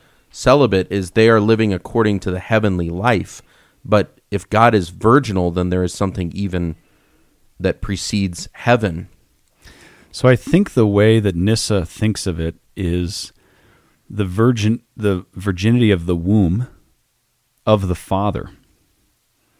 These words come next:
Speaker 1: Mm-hmm.
Speaker 2: in heaven,
Speaker 1: Mm-hmm.
Speaker 2: because he's not,
Speaker 1: Yeah.
Speaker 2: he's generating.
Speaker 1: Yeah.
Speaker 2: And so the, there's something about the virginal womb of the woman as the birthplace of the child. Like, this is where it comes to be.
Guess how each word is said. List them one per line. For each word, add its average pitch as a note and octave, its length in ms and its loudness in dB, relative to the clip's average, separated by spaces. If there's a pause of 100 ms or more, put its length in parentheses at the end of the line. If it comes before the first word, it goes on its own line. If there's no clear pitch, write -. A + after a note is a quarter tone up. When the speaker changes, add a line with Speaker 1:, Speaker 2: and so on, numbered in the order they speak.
(280)
Speaker 1:
Mm-hmm. G#2 300 -2
Speaker 2:
in A2 140 6
heaven, G2 360 2
Speaker 1:
Mm-hmm. - 460 -6
Speaker 2:
because A#2 240 2
he's G#2 260 0
not, G2+ 380 2 (240)
Speaker 1:
Yeah. D3 120 2
Speaker 2:
he's G2 120 2
generating. F2+ 800 2
Speaker 1:
Yeah. B2+ 180 -2 (680)
Speaker 2:
And G#2 200 0
so G2 400 2 (280)
the, G2 300 0
there's F#2+ 180 -2
something C3+ 280 4
about F#2 260 2
the F2+ 80 0
virginal G#2+ 500 2
womb F#2+ 260 0
of F2 140 -2
the E2+ 100 -2
woman F2+ 500 0 (380)
as F#2+ 300 -2
the F#2+ 120 -6
birthplace - 880 0
of F2+ 280 -4
the E2+ 80 -4
child. D#2+ 540 -6 (580)
Like, E2+ 260 -2
this G2 280 0
is F2+ 120 -4
where F#2+ 220 4
it F2+ 160 0
comes G#2 360 -2
to - 120 -14
be. F2 460 -2